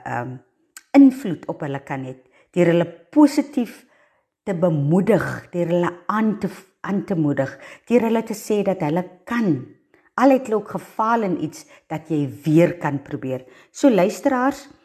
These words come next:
dit is baie belangrik dat ons hierdie tipe dinge in ons kinders sal inboesem. Ek het nou gepraat van, eh, eksterne ontwikkelingsbates en ons het eers gekyk na ondersteuning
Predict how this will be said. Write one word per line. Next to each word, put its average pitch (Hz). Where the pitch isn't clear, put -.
dit 294
is -
baie 170
belangrik 139
dat 143
ons 165
hierdie 247
tipe 170
dinge 135
in 269
ons 202
kinders 175
sal -
inboesem. 143
Ek 180
het 175
nou 151
gepraat 180
van, 139
eh, 131
eksterne 226
ontwikkelingsbates 185
en 165
ons 139
het -
eers 196
gekyk -
na 147
ondersteuning 233